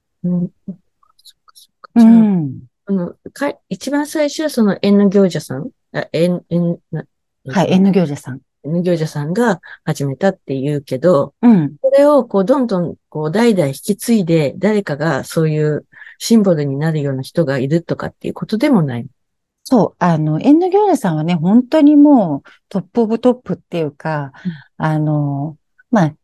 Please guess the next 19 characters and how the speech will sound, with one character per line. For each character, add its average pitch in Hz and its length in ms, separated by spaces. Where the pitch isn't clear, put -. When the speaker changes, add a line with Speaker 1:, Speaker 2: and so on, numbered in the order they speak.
Speaker 2:
縁 247 180
の 247 140
行 247 160
者、 160 120
人 202 280
弁 202 220
大 190 160
菩 175 40
薩 185 380
っ - 20
て - 220
い - 20
う - 40
ぐ 147 80
ら 139 80
い 135 60
神 320 240
様 147 300
の 135 320